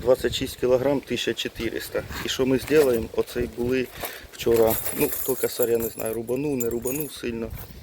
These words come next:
Е, под оці, под дюбеля. Мелочь отака, мебельні болти. І оці ось мебельні, мебельні. Ну, ними можна повноцінно крутити доски. Все воно нормально держиться. Так от. Оп!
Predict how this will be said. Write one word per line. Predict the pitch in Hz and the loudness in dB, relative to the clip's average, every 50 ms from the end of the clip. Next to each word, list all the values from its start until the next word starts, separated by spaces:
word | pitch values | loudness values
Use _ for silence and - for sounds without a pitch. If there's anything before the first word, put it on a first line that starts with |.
| - - - - - - - | -16 -16 -16 -16 -12 -6 -4
Е, | 117 113 113 113 110 107 - - - - | -2 0 2 0 0 -2 -4 -8 -6 -4
под | - 117 110 | -2 -2 0
оці, | 120 113 - - 117 113 113 107 - - - - - - - - - | -2 -2 -2 -4 -4 -4 -4 -6 -8 -14 -20 -20 -20 -18 -18 -14 -6
под | - 127 - | -4 -4 -2
дюбеля. | - 123 123 117 127 131 143 156 170 170 165 - - - - - - - - - - | -2 -4 0 2 2 4 4 4 4 2 -2 -8 -12 -12 -14 -14 -12 -14 -14 -10 -4
Мелочь | - 117 127 143 147 143 135 - - | 0 2 4 6 6 4 4 2 0
отака, | 117 - 117 - - 120 120 - - | 0 -2 0 2 2 2 2 2 0
мебельні | - 120 120 120 120 120 110 110 110 113 113 110 104 - - - - - - - - - | 0 0 2 2 0 0 -2 -2 0 0 0 0 -2 -4 -8 -10 -10 -12 -12 -14 -2 4
болти. | 117 120 117 - - 127 123 113 - - - - | 4 4 4 4 2 2 0 0 0 -2 -2 0
І | 120 127 | 2 2
оці | 131 127 - - 120 | 0 0 0 -2 -2
ось | 113 110 - - | -2 -2 -2 -6
мебельні, | 113 117 113 113 107 107 110 110 110 110 107 - - | -4 -4 -4 -4 -4 -6 -8 -8 -8 -10 -10 -8 -4
мебельні. | - 123 135 127 117 120 110 110 107 110 110 110 104 - - - - - - - | 2 4 4 4 4 2 -2 -2 -2 -2 -4 -4 -6 -8 -12 -14 -14 -14 -8 -2
Ну, | - 120 | 0 4
ними | 135 151 151 143 135 | 4 6 6 4 4
можна | 127 131 123 120 120 | 4 2 2 2 0
повноцінно | 107 - 117 117 117 113 - - 127 131 127 117 104 | 2 4 4 4 4 2 0 0 2 2 2 2 0
крутити | - - 110 107 - - 135 123 - - - - - - - - - | -2 -6 -8 -6 -2 -2 -2 -2 -2 -6 -6 -6 -6 -8 -12 -14 -2
доски. | - 117 113 - - - - - 101 - - - - 107 110 - | 2 2 2 2 0 -4 -8 -8 -8 -6 -8 -8 -8 -8 -10 -6
Все | - - | -2 0
воно | 123 123 123 127 123 | 0 2 2 2 2
нормально | 120 120 117 117 123 127 117 117 113 | 2 2 2 4 4 4 4 2 2
держиться. | 104 110 107 104 - - - - - - - - - - - - - - - - - - - - | 4 4 2 2 0 -4 -8 -8 -8 -8 -8 -10 -12 -12 -14 -14 -14 -14 -14 -12 -10 -10 -10 4
Так | - 123 120 - | 6 6 6 6
от. | 113 110 - - - - - - - - - - - | 4 0 0 -4 -10 -14 -20 -20 -20 -20 -20 -8 4
Оп! | - 254 226 | 6 6 6